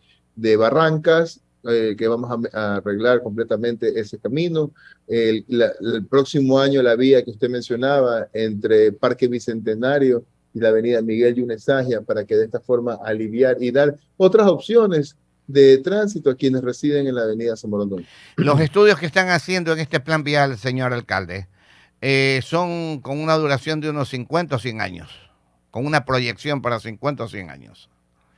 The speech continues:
Speaker 1: Es proyec-, la, los estudios que se están haciendo del Master Plan Vial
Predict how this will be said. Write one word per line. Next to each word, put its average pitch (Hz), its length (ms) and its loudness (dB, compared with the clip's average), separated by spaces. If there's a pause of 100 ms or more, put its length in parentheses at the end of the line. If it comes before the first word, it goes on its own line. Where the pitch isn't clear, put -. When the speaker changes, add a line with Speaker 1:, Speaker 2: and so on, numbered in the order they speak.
Speaker 1:
Es 156 140 0
proyec-, 185 520 0
la, 135 180 4
los 143 200 2
estudios 202 400 0
que 208 140 -4
se 165 100 -8
están 170 240 -2
haciendo 160 720 0
del 117 500 0
Master 143 360 -4
Plan 151 280 -4
Vial 151 420 0